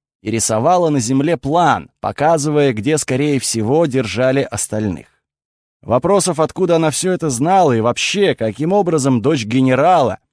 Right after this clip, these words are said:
приличная девица, оказалась здесь, в городе, да еще в таком виде, пока что не задавалась.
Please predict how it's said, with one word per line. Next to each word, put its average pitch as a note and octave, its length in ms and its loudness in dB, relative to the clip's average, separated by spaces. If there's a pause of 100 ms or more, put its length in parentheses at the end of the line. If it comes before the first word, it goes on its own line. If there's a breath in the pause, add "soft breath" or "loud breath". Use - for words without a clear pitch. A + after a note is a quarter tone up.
приличная D#3 600 -2
девица, B2+ 560 0
оказалась A2+ 540 -2
здесь, F#2+ 580 -4 (200)
в G2 160 -16
городе, C#3+ 560 0 (240)
да - 120 -6
еще A#2 260 0
в - 60 -12
таком B2 320 0
виде, E3 460 -2 (380)
пока D#3 320 -4
что F3+ 180 -6
не F3+ 120 -2
задавалась. D#3 760 -6